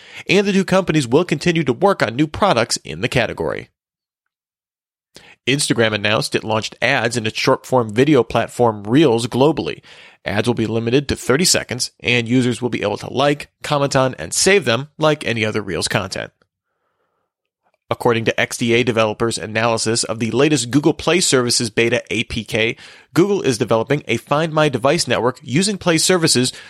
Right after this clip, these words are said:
to allow your phone to locate yours or other people's devices, although technical details of how this will work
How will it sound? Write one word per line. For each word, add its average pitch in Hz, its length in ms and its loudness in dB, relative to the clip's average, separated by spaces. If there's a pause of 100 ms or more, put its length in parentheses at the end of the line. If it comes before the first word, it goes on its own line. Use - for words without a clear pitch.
(140)
to 120 160 2
allow 117 220 4
your 202 180 0
phone 120 320 0
to 120 80 -2
locate 117 500 0
yours 143 460 2
or 113 240 0
other 165 200 0
people's - 360 -6
devices, 143 560 0 (240)
although 107 240 2
technical 113 400 -4
details 117 400 2
of 107 80 -6
how 110 160 0
this 104 180 -4
will 104 120 -4
work 170 340 0